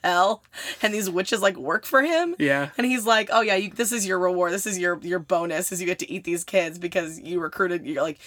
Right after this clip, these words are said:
Speaker 1: your recruiting of Thomason is successful." It, <laughs> and again, I think this is why, like,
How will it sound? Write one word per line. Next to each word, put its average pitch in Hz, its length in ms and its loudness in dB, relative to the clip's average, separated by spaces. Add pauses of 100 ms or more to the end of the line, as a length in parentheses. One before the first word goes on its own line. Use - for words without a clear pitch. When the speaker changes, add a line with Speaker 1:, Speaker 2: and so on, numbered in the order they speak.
(160)
Speaker 1:
your 185 140 0
recruiting 190 380 -2
of 175 80 -6
Thomason 175 440 0
is 156 100 -4
successful." 147 840 -2 (680)
It, - 160 -4 (200)
<laughs> - 220 -2
and 311 100 6 (340)
again, 247 220 -2
I 247 100 2
think 247 300 -10
this 269 160 -6
is 247 140 -8
why, 233 220 -4
like, 226 320 -4